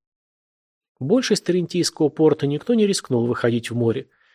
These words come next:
хотя там и скопилось двадцать три торговых корабля. Среди них были и четыре больших транспортника из Кирены. Их хозяин грек Никократ представился гражданином греческого полиса Кирена, основанного греками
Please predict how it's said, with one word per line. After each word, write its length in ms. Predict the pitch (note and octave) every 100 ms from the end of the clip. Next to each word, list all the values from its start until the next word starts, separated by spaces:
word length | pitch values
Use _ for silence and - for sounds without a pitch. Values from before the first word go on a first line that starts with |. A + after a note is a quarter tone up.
| _
хотя 240 | - C#3 C#3
там 220 | C3 B2
и 20 |
скопилось 540 | - B2+ - A#3+ G#3+
двадцать 380 | B2+ B2 - A#2+
три 120 | D3
торговых 500 | F3+ B2 A2+ A#2 A2+
корабля. 500 | - C3 B2 A#2 A#2 - _ _ _ _
Среди 360 | - C#3+ C3+ C3+
них 260 | G3+ E3
были 180 | D3 C3+
и 80 | B2+
четыре 320 | - E3+ E3
больших 420 | B2 A#2 - D#3+
транспортника 680 | - A#2+ A2 - - A#2+ C3
из 140 | B2
Кирены. 480 | - D#3+ A#2 C3 D3 _ _ _ _ -
Их 140 | C3
хозяин 520 | - B2+ A#2 B2+ B2
грек 320 | A#2+ B2+ B2
Никократ 560 | B2+ A#2+ B2+ - D#3+ D#3
представился 560 | B2 A#2 - C3 B2 A#2+
гражданином 560 | A#2 A2+ B2 C3 B2
греческого 460 | A#2+ C3 B2 - B2
полиса 400 | - C3+ A#2 B2
Кирена, 480 | - F#3 F#3+ A#2+ A#2
основанного 480 | - C3+ A#2+ A#2+
греками 480 | A2 B2+ E3 B2 A#2